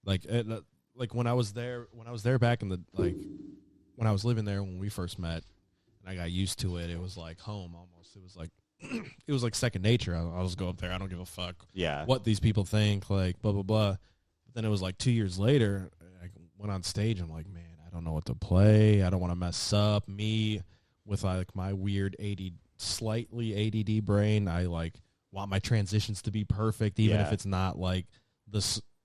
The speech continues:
Speaker 1: the music to do transitions like that. So even then, I'll still, I'll have, like, you know, Usher Yeah playing, but then I'll have Laffy Taffy D four L looping the intro, the sixteen bar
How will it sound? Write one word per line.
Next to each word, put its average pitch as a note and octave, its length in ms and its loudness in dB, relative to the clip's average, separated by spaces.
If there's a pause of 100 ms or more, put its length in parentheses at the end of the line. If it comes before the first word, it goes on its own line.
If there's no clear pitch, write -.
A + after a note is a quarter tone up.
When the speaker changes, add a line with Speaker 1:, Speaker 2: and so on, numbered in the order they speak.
(220)
Speaker 1:
the A#2+ 100 2
music G#2+ 360 2
to G#2+ 100 -2
do G#2 260 0
transitions A2 580 -6
like G#2+ 200 -6
that. A2 240 -6
So G#2 100 -8
even G2 220 -6
then, G2+ 220 -4
I'll F2 120 -8
still, F#2+ 280 -10 (800)
I'll F#2 160 -2
have, F#2 240 -2
like, F2+ 260 -6 (800)
you G2 140 -8
know, E2 300 -6
Usher G2+ 360 0
Yeah G2+ 340 0
playing, E2+ 340 -6
but - 140 -6
then F#2 100 -8
I'll F2 80 -6
have F2+ 140 -2
Laffy G2 380 -4
Taffy F#2+ 640 -4 (600)
D A2+ 140 2
four G#2 280 4
L G#2+ 300 6
looping G2+ 680 4
the G2+ 160 0
intro, G2 680 4
the F#2+ 180 0
sixteen A2+ 440 -6
bar F#2 300 -4